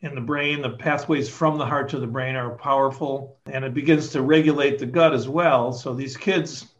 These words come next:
when they practice this biofeedback technique, or adults, uh, get, get really good, uh, symptom relief when they practice it on a regular basis. They do have to practice regularly,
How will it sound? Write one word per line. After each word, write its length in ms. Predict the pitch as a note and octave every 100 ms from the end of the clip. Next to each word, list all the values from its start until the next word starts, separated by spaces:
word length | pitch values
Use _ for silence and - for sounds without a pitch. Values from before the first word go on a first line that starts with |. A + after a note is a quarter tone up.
| _
when 180 | F3 C#3+
they 120 | C#3
practice 480 | C3+ D#3+ D#3 D#3+ A2+
this 160 | C3 -
biofeedback 640 | B2+ A#2 F3 D#3+ C3 B2+
technique, 520 | B2+ A#2+ B2+ A#2 -
or 220 | A#2+ A#2+ G#2+
adults, 520 | A#2+ C#3 B2 B2+ - _ _ _ _ _ _ _ _
uh, 180 | D#3+ C#3+
get, 380 | C3+ D#3+ D#3+ - _ G3 G3+
get 200 | F3 D#3
really 260 | E3 F3 D3+
good, 420 | C3 D3 C#3+ C#3 - _ - -
uh, 240 | C3+ C3 B2+
symptom 380 | - D#3+ D3+
relief 540 | C3 B2 B2 B2 A#2+ - _ _
when 160 | C3+ C3+
they 100 | B2+
practice 460 | C#3+ C#3 D3 -
it 80 | C#3
on 100 | B2
a 60 | A#2+
regular 420 | C3 C3 C3 A#2
basis. 480 | C3 B2+ B2+ - -
They 120 | C#3
do 140 | F#3
have 120 | F3 D#3+
to 80 |
practice 460 | B2+ D3 C3 C3 A#2
regularly, 600 | C3+ C3 G#2+ - - D#3+